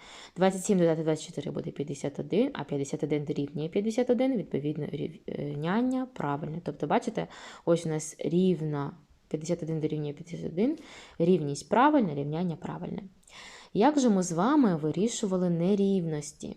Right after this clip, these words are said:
Так, у нас є ось група рівняння, група нерівності. Я думаю, всім видно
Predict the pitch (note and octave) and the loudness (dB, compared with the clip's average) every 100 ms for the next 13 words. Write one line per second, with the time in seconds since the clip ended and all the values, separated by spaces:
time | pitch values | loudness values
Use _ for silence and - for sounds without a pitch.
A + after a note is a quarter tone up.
0 | - _ _ E3+ G3+ D#3+ D#3 - D#3+ D3+ | -16 _ _ -4 -4 -4 -6 -4 -4 -4
1 | D3 D3 E3 E3 D#3+ F#3 _ _ _ _ | -4 -2 -2 -2 -6 -6 _ _ _ _
2 | _ - G3+ G3+ A3+ D4 A#3+ E3 F#3+ F3 | _ -6 0 2 2 4 2 2 0 -2
3 | D#3 D3+ D3 D#3 E3+ - G#3 - _ _ | -2 -4 -6 -8 -10 -12 -12 -14 _ _
4 | _ _ _ E3 D3+ D#3 D#3 D3+ - D#3 | _ _ _ -8 -4 -4 -6 -6 -6 -2
5 | F3 C#4+ D4+ | 2 2 2